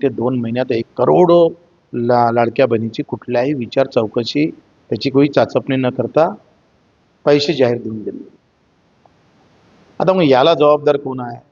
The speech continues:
तुम्ही निकष न पाळता जेव्हा पैसे त्यांच्या बँकेच्या, त्यांच्या खात्यात टाकले आणि आता तुम्ही सांगता त्या पात्र नाही आहे,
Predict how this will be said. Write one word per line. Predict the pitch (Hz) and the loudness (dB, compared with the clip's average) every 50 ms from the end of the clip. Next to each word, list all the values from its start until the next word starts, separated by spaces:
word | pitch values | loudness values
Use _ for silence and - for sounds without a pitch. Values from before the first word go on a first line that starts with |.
| _ _ _ _ _ _ - | _ _ _ _ _ _ -12
तुम्ही | 135 156 165 147 | -10 -8 -6 -6
निकष | 131 123 - 165 160 160 - 165 | -4 0 2 2 2 2 2 0
न | 165 | 0
पाळता | 147 147 135 131 127 147 139 | 2 2 2 2 2 0 0
जेव्हा | 131 135 135 139 | 2 2 2 2
पैसे | 139 139 123 117 - 131 | 2 0 -2 -4 -6 -10
त्यांच्या | - 127 120 - 131 113 - | -12 -10 -6 -4 -4 -4 -4
बँकेच्या, | 110 107 104 - 127 113 127 - _ _ - | -6 -10 -10 -10 -8 -6 -6 -6 _ _ -10
त्यांच्या | 110 110 - 120 - - | -6 -2 -2 -4 -4 -4
खात्यात | - 104 104 - 170 165 170 - | -8 -8 -2 2 2 2 2 0
टाकले | - 107 - - 107 101 101 117 - - _ _ _ _ _ _ _ _ - | -4 -6 -6 -6 -10 -10 -10 -10 -12 -16 _ _ _ _ _ _ _ _ -2
आणि | 139 147 135 | 0 2 2
आता | 120 120 - 165 | 2 2 2 0
तुम्ही | 160 165 180 180 | 0 0 -2 0
सांगता | 175 175 170 165 156 180 | 0 0 0 2 2 2
त्या | 165 185 180 180 180 185 180 180 180 175 | 4 4 4 6 6 6 6 6 6 4
पात्र | 170 - 165 156 147 - 190 208 | 4 2 0 -2 0 0 -2 -2
नाही | 214 220 220 214 | -2 -4 -8 -8
आहे, | 180 151 | -10 -12